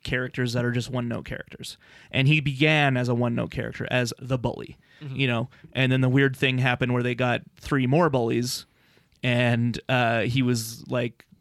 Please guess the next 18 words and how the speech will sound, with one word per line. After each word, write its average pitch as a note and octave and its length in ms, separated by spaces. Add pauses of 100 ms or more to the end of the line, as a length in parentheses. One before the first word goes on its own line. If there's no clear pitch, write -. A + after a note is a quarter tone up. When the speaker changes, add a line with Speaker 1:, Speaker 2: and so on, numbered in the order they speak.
Speaker 1:
the B2+ 120
lesser C#3 500
of D#3 160
the D#3+ 120
three. F#3+ 480
Like, B2+ 200
the B2 100
three C#3 260
are C#3+ 80
the C3+ 120
main C#3+ 240
ones D#3 200
we D3+ 100
see D#3+ 180
n-, D3+ 180
now, D3+ 320
and C3+ 100
Nelson C3 460